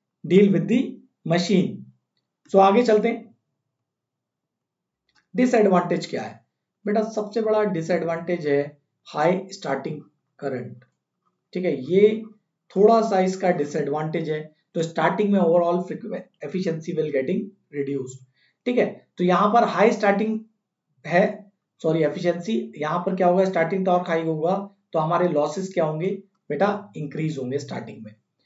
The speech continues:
दूसरा क्या है, Two overhead contact wires।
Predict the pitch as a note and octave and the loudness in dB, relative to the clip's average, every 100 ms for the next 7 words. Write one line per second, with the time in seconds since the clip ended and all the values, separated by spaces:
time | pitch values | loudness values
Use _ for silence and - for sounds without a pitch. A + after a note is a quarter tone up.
0 | _ - - G3 A3+ B3 B3 A#3+ B3 - | _ -20 -2 4 6 6 6 4 4 0
1 | - _ _ _ _ _ _ _ _ C4+ | -14 _ _ _ _ _ _ _ _ 2
2 | D4 C#4 B3+ A#3+ A#3 A#3 G#3+ G#3 G3+ G#3 | 6 8 8 8 6 4 2 4 2 2
3 | F#3+ E3 C#3+ - | 4 4 4 0